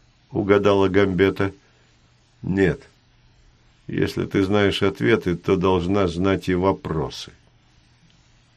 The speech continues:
Гамбета выдохнула клуб дыма из трубочки. "Здравый подход. Что ж, отвечу, как смогу. Всех лишних прочь!"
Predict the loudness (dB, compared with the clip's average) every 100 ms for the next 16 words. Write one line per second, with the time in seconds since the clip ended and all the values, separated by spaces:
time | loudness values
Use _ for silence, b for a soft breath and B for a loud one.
0 | _ -4 0 2 2 2 0 0 0 0
1 | 0 0 2 2 0 -2 -2 0 2 2
2 | 0 -2 -2 -2 -2 -4 -6 B B B
3 | B B B _ -16 -12 -4 0 0 0
4 | -4 -6 -12 -8 -6 -6 -8 -18 B B
5 | B B -14 -4 -2 -2 -6 _ _ b
6 | b b b b b b -6 -4 -2 2
7 | 2 2 -4 -8 -6 -8 -8 -6 -4 -2
8 | 0 0 0 -2 -8 _ _ _ _ _
9 | _ _ _ -8 2 4 4 2 4 4
10 | 4 2 0 0 0 4 4 2 -2